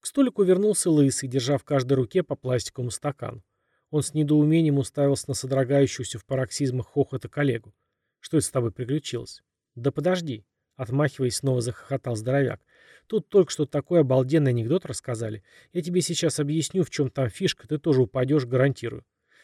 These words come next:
Садись давай. О, кисель принес. Отлично, я свой допью». Схватив стакан, где уже почти на дне колыхались мутная вязкая жидкость,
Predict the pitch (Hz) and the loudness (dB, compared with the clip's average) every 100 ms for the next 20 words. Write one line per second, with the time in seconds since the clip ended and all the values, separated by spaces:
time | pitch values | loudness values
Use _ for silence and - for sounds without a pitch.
0 | _ - 226 143 107 110 113 - 180 110 | _ -2 2 2 0 -4 -6 -2 0 0
1 | - 139 269 247 139 117 110 - _ _ | -2 -2 -2 0 -4 -4 -8 -14 _ _
2 | _ _ _ 151 139 120 - 127 123 123 | _ _ _ -4 -4 -4 -4 -4 -4 -4
3 | 120 135 185 190 - _ _ _ _ _ | -2 -4 -4 -8 -8 _ _ _ _ _
4 | _ _ - - 196 190 214 - 190 175 | _ _ -14 -4 -2 -2 -6 -4 -4 -2
5 | 214 156 117 135 127 - 135 - 143 143 | 0 0 2 0 0 -2 -6 -6 0 0
6 | 131 147 - 135 131 143 131 - 139 147 | 2 -2 2 2 2 2 0 0 -2 -2
7 | - 127 131 127 - 127 131 175 - - | -2 0 0 0 -2 -4 -2 -4 -8 -18